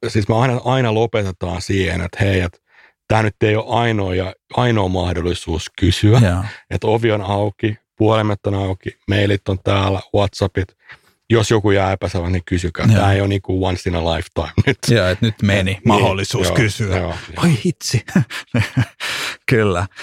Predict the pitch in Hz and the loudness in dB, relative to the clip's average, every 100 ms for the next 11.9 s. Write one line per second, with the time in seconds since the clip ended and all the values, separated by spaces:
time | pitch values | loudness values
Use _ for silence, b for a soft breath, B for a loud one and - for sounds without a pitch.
0 | B B B B _ _ - 180 220 208 | B B B B _ _ -2 2 4 4
1 | 165 202 208 - 117 113 104 - 120 117 | 4 2 0 -2 -4 0 -2 0 0 2
2 | 98 90 101 101 110 95 87 - - 92 | 0 -2 -2 0 2 0 -2 -4 0 0
3 | 90 - 110 98 90 90 92 92 - 87 | 0 0 0 0 -2 -2 -2 -2 -2 -2
4 | 113 98 92 95 - 95 - 117 - 110 | 2 2 2 0 0 -4 0 -2 2 0
5 | 92 98 98 101 - 131 117 - 90 - | 2 0 0 -2 0 0 0 -4 -4 0
6 | 104 95 92 92 - 104 - 139 214 156 | 0 0 -2 -4 -2 -2 0 2 2 0
7 | 127 110 110 113 98 _ _ - - 143 | 0 0 0 0 -4 _ _ -6 0 2
8 | 123 107 104 101 95 104 98 - _ _ | 2 2 -2 -2 -2 0 0 -4 _ _
9 | - 110 107 90 - 101 113 - 127 135 | -2 0 2 0 0 2 0 -2 -2 0
10 | 139 156 175 - - - _ _ - 104 | 0 0 -2 -4 -10 -12 _ _ -2 0
11 | 101 90 90 98 90 104 120 143 | 0 -2 -2 -2 0 2 4 2